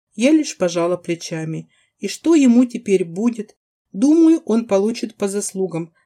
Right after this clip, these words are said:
заверила ее я. "Так что можете больше не беспокоиться.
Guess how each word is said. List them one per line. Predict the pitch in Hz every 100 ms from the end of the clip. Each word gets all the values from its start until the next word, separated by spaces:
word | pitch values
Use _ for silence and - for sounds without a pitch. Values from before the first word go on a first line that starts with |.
| _
заверила | 180 175 175 170 165 160
ее | 156 151 151 156
я. | 143 139 151 _ _ _
"Так | - 277
что | - - 269
можете | 269 311 294 254 254
больше | 180 214 240 214
не | 202 254
беспокоиться. | 240 220 - 185 _ 170 160 156 - 156